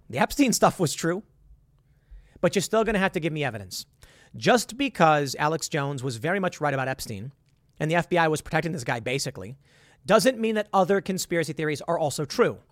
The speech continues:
It does, however, mean I ain't gonna trust the mainstream media, and, uh, I'd like to just figure this one out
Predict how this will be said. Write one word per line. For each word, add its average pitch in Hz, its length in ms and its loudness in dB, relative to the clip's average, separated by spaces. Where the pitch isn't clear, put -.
It 185 200 2
does, 254 300 4
however, 196 360 4
mean 175 300 -2
I 214 160 4
ain't 269 160 4
gonna 254 160 6
trust 247 400 0
the 190 80 2
mainstream 202 540 0
media, 190 360 -4
and, 165 380 2
uh, 147 260 2
I'd 156 160 2
like 170 180 4
to 165 60 -4
just 156 240 -2
figure 160 180 -2
this 147 160 -4
one 147 140 -2
out 131 260 -2